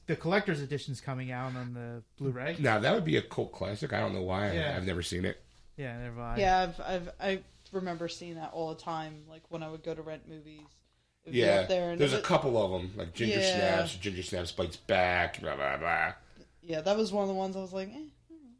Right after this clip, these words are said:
Speaker 3: whatever.
Speaker 2: Okay,
Speaker 3: No
Speaker 2: what else you got,
Speaker 3: damn
Speaker 2: Ed?
Speaker 1: That is it. All I have for, uh, D V Ds.
Speaker 2: Okay, I did see a couple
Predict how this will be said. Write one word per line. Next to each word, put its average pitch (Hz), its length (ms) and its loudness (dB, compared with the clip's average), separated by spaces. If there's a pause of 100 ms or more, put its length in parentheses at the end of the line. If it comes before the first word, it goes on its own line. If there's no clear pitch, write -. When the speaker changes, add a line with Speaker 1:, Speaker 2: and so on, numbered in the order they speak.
(160)
Speaker 3:
whatever. 190 260 -2
Speaker 2:
Okay, 208 60 -8 (440)
Speaker 3:
No 156 80 4
Speaker 2:
what 147 80 6
else 139 160 6
you 120 60 0
got, 110 140 4
Speaker 3:
damn 101 100 2
Speaker 2:
Ed? 120 140 -2 (420)
Speaker 1:
That 165 260 4
is 185 280 0
it. 202 200 0
All 143 180 -6
I 151 100 -2
have 156 220 -2
for, 160 220 -6
uh, 160 160 -6
D 165 160 -8
V 165 80 -10
Ds. 208 240 -8
Speaker 2:
Okay, 151 240 6
I 151 120 6
did 143 220 -4
see - 140 4
a 123 60 6
couple 104 260 2